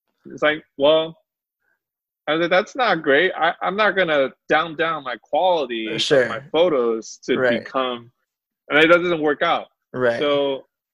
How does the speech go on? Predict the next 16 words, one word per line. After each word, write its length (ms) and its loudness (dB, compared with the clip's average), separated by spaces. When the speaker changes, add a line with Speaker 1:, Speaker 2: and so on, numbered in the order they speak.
Speaker 1:
even 280 -2
though 200 4
he 200 -6
just, 500 -10
you 100 -14
know, 100 -8
said 300 -2
it 80 2
like 260 -6
that, 280 -6
I 100 -6
got 260 0
what 160 0
he 80 -10
meant. 320 -4
Speaker 2:
Hmm. 240 -8